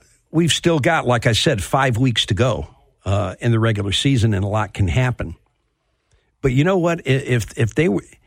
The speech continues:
do you understand what a prohibitive favorite they would be if the season ended now and they were seen? And now, and you know the number one seed never wins,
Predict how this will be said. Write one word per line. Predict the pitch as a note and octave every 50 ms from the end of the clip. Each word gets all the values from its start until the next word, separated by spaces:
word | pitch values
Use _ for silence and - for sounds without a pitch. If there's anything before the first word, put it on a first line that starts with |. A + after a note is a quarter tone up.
| _ _ _ _ _
do | - D3
you | C3 -
understand | G3 A3+ A3 G3+ C#3+ - - D3+ D3+ D3+ C#3+ C3
what | B2 A2+
a | A2 G#2
prohibitive | - - - - - G#2 G2+ - - - D#3 D3+ F3+ G3 F3+ D3+ -
favorite | - - - - A2 A2 B2+ D3 C#3 F3+ G3 F#3+ -
they | - F3+ F#3+
would | F#3 F3+ E3+ E3 D#3
be | E3+ F#3+ G3 G3 F#3+ - - - - - -
if | - A#2+ -
the | C#3+ B2
season | - - F3 D#3+ B2 D3 D3+
ended | D#3+ D#3 D3 B2+ A#2 A2
now | B2 A#2+ B2 D3+ E3
and | D#3 C3
they | B2+ B2
were | A#2
seen? | - - F#3 F#3 D3+ - - - - - - _ _ -
And | D3+ D3+
now, | D#3 D3 C3+ A#2+ -
and | E3 C#3+
you | C#3 D#3 F#3
know | E3+ D#3 G3+ A3
the | F3
number | C3+ B2 C3 B2+
one | B2+ A#2+ C3 B2+
seed | A2 - - D3 B2+ G#2
never | G#2 G2 G2
wins, | F#2 G#2 E3 G#3 - - E2 D2+ - - -